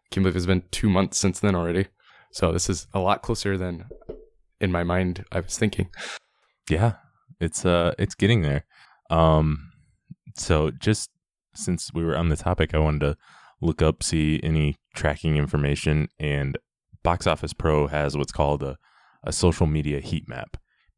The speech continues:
Speaker 2: Basically, they try to track social media interest in twenty seventeen movies, and out of a hundred and twenty movies that get, that are getting a wide release this year, uh, Wonder Woman is ranking second.
Speaker 1: Wow, that,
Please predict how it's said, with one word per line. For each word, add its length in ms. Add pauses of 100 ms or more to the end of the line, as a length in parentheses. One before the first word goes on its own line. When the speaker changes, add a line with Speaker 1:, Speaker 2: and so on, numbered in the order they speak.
Speaker 2:
Basically, 400
they 180 (100)
try 260
to 100
track 480
social 360
media 380
interest 640 (560)
in 400
twenty 260
seventeen 460
movies, 460 (400)
and 100
out 180
of 280
a 80
hundred 420
and 180
twenty 280
movies 400
that 160
get, 180 (460)
that 180
are 100
getting 280
a 40
wide 280
release 340
this 240
year, 280 (420)
uh, 320
Wonder 320
Woman 400
is 160
ranking 360
second. 800 (540)
Speaker 1:
Wow, 240 (280)
that, 220